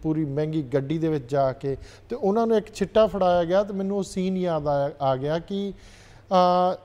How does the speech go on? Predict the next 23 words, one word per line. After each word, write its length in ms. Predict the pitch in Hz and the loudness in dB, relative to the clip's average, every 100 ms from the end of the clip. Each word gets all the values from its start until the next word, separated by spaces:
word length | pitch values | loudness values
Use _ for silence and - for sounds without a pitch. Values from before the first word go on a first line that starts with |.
| - | -2
ਇੱਕ 220 | - 185 202 | -2 0 -4
ਹੁੰਦਾ 240 | 214 233 | 2 2
ਧਰਾਤਲ 440 | 240 208 180 180 | 2 2 2 0
'ਤੇ 180 | 160 175 | -4 -2
ਜੁੜਿਆ 280 | 160 165 170 | -2 0 2
ਹੋਇਆ 200 | 160 156 | 2 0
ਬੰਦਾ 300 | 143 135 139 | 0 -2 -2
ਜਿਹਨੇ 220 | 147 180 | 0 -4
ਕਣਕ 340 | - 170 165 165 | -2 -2 -2 -2
ਵੱਢਣੀ 360 | 160 175 190 | -2 0 -2
ਹੈ 60 | 170 | -2
ਸਵੇਰ 240 | 156 151 | -2 -2
ਤੋਂ 120 | 147 | -2
ਲੈ 120 | 135 131 | -4 -4
ਕੇ 140 | 135 | -6
ਸ਼ਾਮ 240 | 139 127 | -8 -12
ਤਾਈਂ, 220 | 120 123 117 - | -12 -14 -14 -6
ਇੱਕ 180 | 160 175 | -6 -4
ਹੁੰਦਾ 200 | 180 190 | 0 0
ਦੋ 240 | 160 175 | 2 0
ਛਿੱਟੇ 480 | 180 185 185 175 170 | 0 -6 -4 -2 -2
ਵੱਢ 280 | 143 160 151 | 0 0 -2
ਕੇ 300 | - 143 | -2 -2